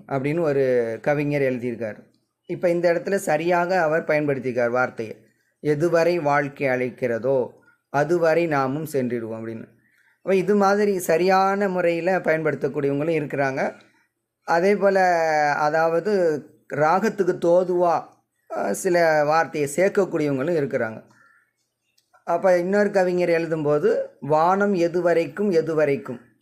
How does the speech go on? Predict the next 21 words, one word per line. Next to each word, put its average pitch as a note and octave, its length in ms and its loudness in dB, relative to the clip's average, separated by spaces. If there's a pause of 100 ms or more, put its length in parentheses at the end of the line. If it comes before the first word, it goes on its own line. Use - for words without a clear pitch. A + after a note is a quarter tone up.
(100)
வாழ்வை F#3 600 0
ரசிக்க E3 500 -2
வேண்டும் D#3 380 0
அதுவரைக்கும், C#3+ 720 0
அதுவரைக்கும்" B2+ 640 -4 (100)
அப்படின்னு D3 340 -4
அவரு D3 720 0 (240)
ஒரு C#3+ 180 0
கவிதை C#3 360 2
எழுதியிருக்காரு. A2+ 540 -6
அப்ப - 260 -2
அதுல E3+ 600 2 (220)
இக்கும் F#3 580 0
அப்படின்னு D#3 480 -4
சேர்த்திருக்காங்க. C3+ 580 -2 (360)
ஆனா F3 160 0
இது F#3 200 2
கவிதையை G3+ 460 2
பொறுத்த F#3 360 0
மட்டும் E3 880 -2
கூடும். F#3 440 0